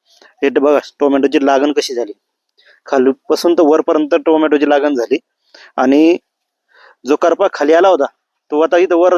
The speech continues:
थांबला. आता हे बघा या शेंड्यावर करपा नाहीये, हा एक मोठा फायदा आहे.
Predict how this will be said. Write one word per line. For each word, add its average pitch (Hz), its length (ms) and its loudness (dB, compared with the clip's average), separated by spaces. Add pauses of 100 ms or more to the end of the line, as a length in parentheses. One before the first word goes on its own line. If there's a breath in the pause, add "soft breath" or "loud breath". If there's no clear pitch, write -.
थांबला. 139 280 -4 (160)
आता 120 180 -4
हे 147 60 2
बघा 135 180 0 (800 soft breath)
या 151 120 0
शेंड्यावर 139 420 0
करपा 147 280 0
नाहीये, 147 300 0 (760)
हा 120 160 -8
एक 147 140 -2
मोठा 151 200 0
फायदा 120 280 0
आहे. 107 80 0